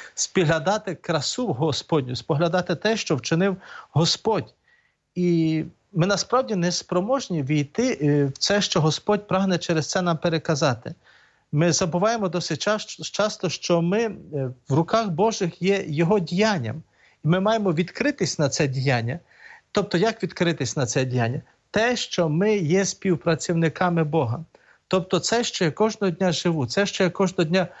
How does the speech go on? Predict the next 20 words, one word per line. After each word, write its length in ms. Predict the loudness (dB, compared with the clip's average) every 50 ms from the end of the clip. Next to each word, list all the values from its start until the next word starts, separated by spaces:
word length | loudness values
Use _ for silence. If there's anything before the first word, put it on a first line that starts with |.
| -20 -20 -10 -4
вношу 460 | 0 2 4 4 4 2 2 0 -2
в 100 | -2 -2
цю 260 | -4 -4 -2 -2 -2
історію, 640 | -2 0 0 0 0 0 0 2 2 2 2 0 0
де 140 | 0 0 0
я 100 | 0 0
зараз 340 | 0 0 0 -2 -2 -2 -2
є 80 | -4
конкретно. 600 | -2 -2 -2 -2 -2 0 -2 -2 -2 -4 -6 -6
Також 360 | -2 -2 0 0 0 0 2 0
вношу 340 | 0 0 0 0 0 0
щось 360 | -2 0 0 0 0 -2 -4 _ -20 -20 -20 -20 -20 -20 _ -12
в 80 | -4 0
історію 540 | 0 0 2 2 2 2 2 2 0 -2 -2
спасіння 560 | -2 -2 -2 -2 -2 -2 -4 -4 -2 0 -2
інших 520 | -2 -2 -4 -6 -4 -4 -4 -4 -2 0
людей, 280 | 2 2 2 2 0 0
в 80 | 0 0
історію 400 | -2 0 2 2 2 2 2 0
спасіння 640 | -2 -2 -4 -2 -2 0 0 0 2 2 0 -2